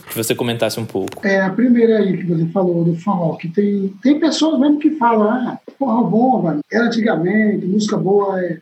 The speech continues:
Speaker 2: antigamente." Eu acho que não, cara. Eu acho que toda música é boa. A gente tem que respeitar o estilo de cada artista. Se a gente for diferenciar, então, que música tal, não peço, que não peço, a gente tá com um preconceito com o estilo de música do cara, com,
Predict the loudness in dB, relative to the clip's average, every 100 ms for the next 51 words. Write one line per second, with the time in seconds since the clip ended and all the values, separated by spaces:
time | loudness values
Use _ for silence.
0 | -4 -2 0 0 0 2 2 0 0 -2
1 | 0 0 0 0 0 0 -4 -14 _ 0
2 | 0 0 0 0 0 -2 -2 0 0 0
3 | -6 _ -4 0 0 0 -2 0 -2 -2
4 | -4 0 2 4 2 0 -2 -2 -2 0
5 | 0 -2 -6 -14 -14 2 4 4 2 0
6 | 0 0 2 2 2 0 0 0 0 -2
7 | -2 0 0 0 0 0 0 0 -2 -2
8 | -2 -4 -6 -4 -2 0 0 0 2 0
9 | -2 0 2 2 2 4 4 4 0 2
10 | 2 4 4 4 4 2 2 2 4 2
11 | 4 4 4 0 2 2 2 2 2 2
12 | 2